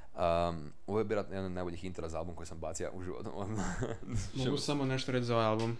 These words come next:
Speaker 1: Aj,
Speaker 2: prije
Speaker 1: reci.
Speaker 2: što krenemo. Prvo, osim što je prebolestan, jedan.
Speaker 1: Apsolutno.
Speaker 2: Ap-, apsolutno prebolestan album.
Speaker 1: Apsolutno prebolestan.
Speaker 2: E,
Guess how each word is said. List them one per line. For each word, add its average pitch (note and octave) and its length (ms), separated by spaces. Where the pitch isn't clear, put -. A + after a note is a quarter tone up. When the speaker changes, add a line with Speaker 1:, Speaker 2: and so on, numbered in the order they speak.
Speaker 1:
Aj, F#2+ 180
Speaker 2:
prije F2+ 100
Speaker 1:
reci. A2+ 100
Speaker 2:
što B2 80
krenemo. A2 440
Prvo, B2+ 180
osim C3 180
što B2+ 140
je G#2+ 60
prebolestan, A#2+ 640
jedan. A#2 260
Speaker 1:
Apsolutno. - 460
Speaker 2:
Ap-, A#2+ 100
apsolutno C3+ 380
prebolestan B2 600
album. A2+ 220
Speaker 1:
Apsolutno G2+ 320
prebolestan. - 440
Speaker 2:
E, A#2+ 140